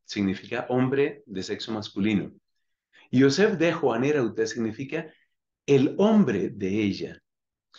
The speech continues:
Entonces, ella es la mujer de él, como lo vamos a encontrar más adelante en las palabras del ángel. La llama Gunai Kasu, en, en acusativo, tu mujer. María es la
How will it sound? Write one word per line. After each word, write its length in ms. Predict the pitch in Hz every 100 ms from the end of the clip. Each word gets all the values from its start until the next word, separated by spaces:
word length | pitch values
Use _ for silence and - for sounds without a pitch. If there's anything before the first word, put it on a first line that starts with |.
| - -
Entonces, 520 | 131 170 180 175 -
ella 540 | 190 196 135 160 208 _ _ _ -
es 200 | 160 160
la 120 | 220
mujer 520 | 180 139 - 220 226
de 200 | 156 135 175
él, 380 | 180 113 139 _ _ -
como 220 | 110 104
lo 80 | 104
vamos 240 | 113 151
a 40 |
encontrar 400 | 143 - 101 107
más 180 | 117 135
adelante 400 | 139 104 110 107
en 60 | 143
las 140 | 127
palabras 460 | - 98 107 113 113
del 140 | 101
ángel. 500 | 160 180 113 87 - _ _ _ - -
La 120 | 110
llama 560 | 104 123 139 165 165 _ _
Gunai 580 | 117 123 127 160 190 190
Kasu, 540 | 135 101 - 120 92 _ _ _ _ _ _ -
en, 140 | 107
en 200 | 110 113
acusativo, 800 | 104 110 101 98 120 104 90 - _
tu 140 | 151
mujer. 560 | 123 113 - 143 90 - _ _ _ _ _ _ -
María 580 | 127 131 202 208 135 -
es 220 | 147 147
la 380 | 165 135 -